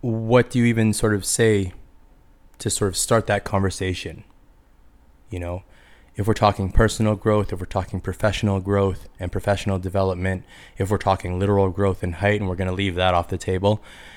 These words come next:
for the sake of the context of the podcast. But when it comes to personal growth, you know, what do we hope and what do we dream of? What do we long for and what do we hope to accomplish, like I said, within any given timetable?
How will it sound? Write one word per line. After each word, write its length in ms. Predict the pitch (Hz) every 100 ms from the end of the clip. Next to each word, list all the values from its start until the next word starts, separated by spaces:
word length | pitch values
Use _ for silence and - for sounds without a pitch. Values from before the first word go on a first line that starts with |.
| - - - _ -
for 140 | -
the 100 | 104
sake 300 | - 98 98
of 80 | 95
the 180 | 98 98
context 420 | - 98 95 95 98
of 80 |
the 80 | 92
podcast. 720 | - 92 87 92 92 - - 98
But 300 | 101 - - - - - -
when 160 | 123
it 80 | 127
comes 220 | 139 151
to 100 | 160
personal 480 | - - 165 120 95
growth, 440 | 92 87 - - - - - - - - -
you 80 | -
know, 140 | 104 104
what 180 | 120
do 120 | - 135
we 100 | 123
hope 360 | 113 117 - - - - - - - - - 104
and 140 | 104
what 120 | 107
do 80 | 110
we 120 | 107
dream 340 | 95 104 104 95
of? 320 | 82 - - - - - - - - - _ -
What 160 | 107
do 80 | -
we 140 | 113
long 420 | 104 104 104 107 101
for 380 | - 87 85
and 180 | 87 90
what 80 | 98
do 80 | 104
we 80 | 90
hope 180 | 101 -
to 100 | 92
accomplish, 720 | - 101 95 90 85 - - - - -
like 160 | 90 95
I 60 |
said, 240 | 90 101 92
within 240 | 90 95
any 260 | 95 107 104
given 300 | 104 95 92
timetable? 720 | - 90 95 92 82 82 -